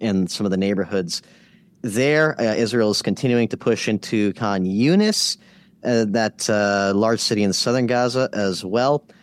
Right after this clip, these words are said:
There's been also a bit of a flurry of activity in the United Nations. We talked about, uh, Secretary General Antonio Guterres and what he did last week. That very day we recorded that episode, the United Nations Security Council acted on his proposal and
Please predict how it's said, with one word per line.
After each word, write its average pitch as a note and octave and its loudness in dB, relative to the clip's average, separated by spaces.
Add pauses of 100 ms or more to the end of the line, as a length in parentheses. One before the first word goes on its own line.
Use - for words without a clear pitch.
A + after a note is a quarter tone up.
(120)
There's A#2+ 0
been A3+ 2
also C4+ 2
a A3+ 2
bit F#3 4
of D3 -4
a C#3+ 2
flurry D3+ 4
of A2+ 4
activity A2+ 2
in A#2 4
the G#2+ 4
United G#2+ 4
Nations. B2+ 4
We G#2 4
talked A2 0
about, G2+ 2
uh, G2 2 (580)
Secretary G#2 0
General G2+ 2
Antonio G2 2
Guterres G#2 0
and F#2+ 4
what F2+ 2
he A2 0
did G2+ 2
last G#2 0
week. C#3 -2 (240)
That D#3+ 4
very F#3 6
day D#3+ 6
we C#3+ 6
recorded C#3 0
that A#2 0
episode, C3+ 0 (320)
the A2 2
United A2 2
Nations A2+ 0
Security A#2 -2
Council A#2 -2
acted C3 -2
on C3+ 2
his C3+ 2
proposal C#3+ 0
and G2+ 2